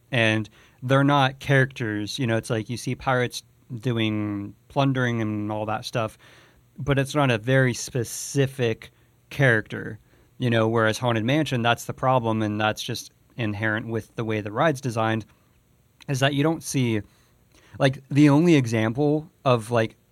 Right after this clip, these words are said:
an average character that wouldn't feel like a weird shoehorn reference is the, uh, the under, or the caretaker,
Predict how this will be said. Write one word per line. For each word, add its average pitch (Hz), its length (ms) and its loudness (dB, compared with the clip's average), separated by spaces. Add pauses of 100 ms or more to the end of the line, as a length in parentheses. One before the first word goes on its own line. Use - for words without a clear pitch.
(180)
an 127 200 -4
average 113 560 0
character 117 500 -2
that 110 360 -2
wouldn't 117 460 -2
feel 131 240 -4
like 113 220 -2
a 107 140 -2
weird 113 460 -6 (200)
shoehorn 117 480 -4
reference 131 500 -4 (500)
is 117 260 -2
the, 113 500 -2
uh, 110 500 -2
the 117 200 -4
under, 117 520 -4
or 113 160 -4
the 107 120 -6
caretaker, 117 760 -2